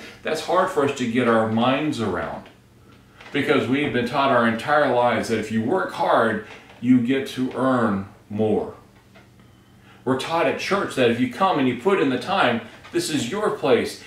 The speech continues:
and yet it's really not ours, it's God's. These are paradigms that, that we are turning on their head, that God,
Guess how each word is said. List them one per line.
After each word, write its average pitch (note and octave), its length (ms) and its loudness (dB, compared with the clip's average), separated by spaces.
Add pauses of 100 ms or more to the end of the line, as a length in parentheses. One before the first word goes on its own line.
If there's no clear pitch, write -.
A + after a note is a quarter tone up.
(140)
and A2+ 200 0
yet D3 200 -4
it's A#2 260 -10
really B2+ 220 -2
not A#2+ 260 -4
ours, G2 460 -2
it's G#2 200 -12
God's. - 680 -14 (1300)
These F3+ 240 -2
are A#2 120 2
paradigms C#3 760 0
that, A#2 280 0 (260)
that A#2+ 220 2
we D3 140 2
are A#2+ 120 2
turning C#3+ 380 -2
on A#2+ 200 2
their A2+ 140 0
head, C#3+ 280 -2
that G2 160 -6
God, D3 420 0